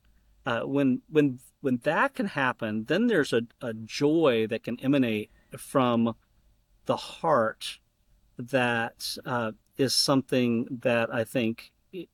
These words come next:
is, uh, counterintuitive in a culture where we seek to just please our nerve endings with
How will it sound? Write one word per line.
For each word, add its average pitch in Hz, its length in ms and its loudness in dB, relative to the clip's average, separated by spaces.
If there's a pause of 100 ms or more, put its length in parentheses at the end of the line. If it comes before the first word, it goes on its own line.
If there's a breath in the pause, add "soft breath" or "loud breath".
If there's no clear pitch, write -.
is, 123 720 2 (100)
uh, 123 240 -6 (480 loud breath)
counterintuitive 165 960 2
in 117 80 0
a 113 60 -2
culture 113 720 0
where 110 600 2 (480 soft breath)
we 127 520 4
seek - 400 2 (160)
to 139 160 -2 (140)
just - 560 0 (540 soft breath)
please 139 300 2
our 123 120 4
nerve 117 360 4
endings 104 560 0
with 107 320 -2